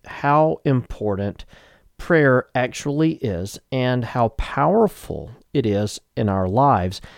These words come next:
The statement is found in Second Corinthians chapter one and verse eleven. Second Corinthians one eleven.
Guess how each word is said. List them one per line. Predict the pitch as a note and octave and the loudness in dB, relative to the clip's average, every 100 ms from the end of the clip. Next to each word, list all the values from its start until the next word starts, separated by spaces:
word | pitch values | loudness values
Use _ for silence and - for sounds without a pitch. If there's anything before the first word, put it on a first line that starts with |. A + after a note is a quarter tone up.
| - - - | -20 -16 -2
The | A2+ | -2
statement | - D3+ D#3+ B2+ A2 A2+ | 4 4 4 0 -2 -2
is | C3+ A2 | -2 -2
found | - B2+ B2+ A#2 | 0 2 2 2
in | A2 | 0
Second | G#2 A#2 A2 | 0 -2 -2
Corinthians | G2+ A2+ A2+ - A#2 G2+ G2+ | -2 -2 -2 -4 -4 -2 -2
chapter | - G#2+ - - F#2+ | -2 -2 -2 -4 -2
one | A2+ B2+ B2+ B2+ - _ | 2 4 4 2 -2 _
and | A2+ G#2 G#2 G2+ | -4 -2 0 -2
verse | F#2+ F#2+ F2 F2 - - - | -4 -4 -4 -6 -12 -18 -12
eleven. | G2 F#2+ A2 A#2+ F2+ D#2+ D#2+ _ _ | -10 -6 -2 -2 -4 -12 -18 _ _
Second | - - E3+ F#3+ G3+ | -18 -8 -6 -4 -6
Corinthians | - C3 G#2+ - G2+ F#2+ F#2+ - _ _ _ _ _ _ _ | -4 -2 -4 -6 -6 -4 -6 -10 _ _ _ _ _ _ _
one | C#3 D3 C3 | 0 2 2
eleven. | A2 F#2+ D#2 | 0 -4 -6